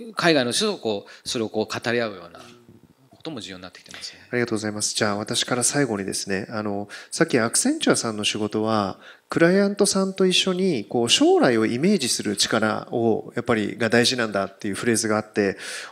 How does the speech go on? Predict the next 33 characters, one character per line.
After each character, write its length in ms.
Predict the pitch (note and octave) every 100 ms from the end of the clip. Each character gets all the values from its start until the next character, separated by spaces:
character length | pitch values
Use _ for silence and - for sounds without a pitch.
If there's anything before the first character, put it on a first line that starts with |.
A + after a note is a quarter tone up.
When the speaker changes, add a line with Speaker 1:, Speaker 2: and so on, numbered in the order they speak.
| -
Speaker 2:
思 140 | E3+
わ 60 | F3+
ず 100 | B2
こ 260 | G#2+ G2+ -
う、 20 |
メ 80 | C3+
モ 140 | A#2
を 60 | G#2
取 120 | G#2+
っ 40 |
て 80 | -
し 120 | -
ま 60 | G#2
っ 80 | G2+
た 80 | G#2
ん 60 |
で 40 | F#2+
す 60 |
よ 80 | G2+
ね。 80 | G2+
将 240 | - F3
来 180 | C#3+ A2
を 80 | G2
イ 100 | G#2+
メ 100 | D#3
ー 80 | C3+
ジ 100 | G2+
す 100 | -
る 80 |
仕 140 | F#2+ A2
事 220 | F#2+ F#2
と。 100 | - - _ _ _ _ -
で、 180 | C3+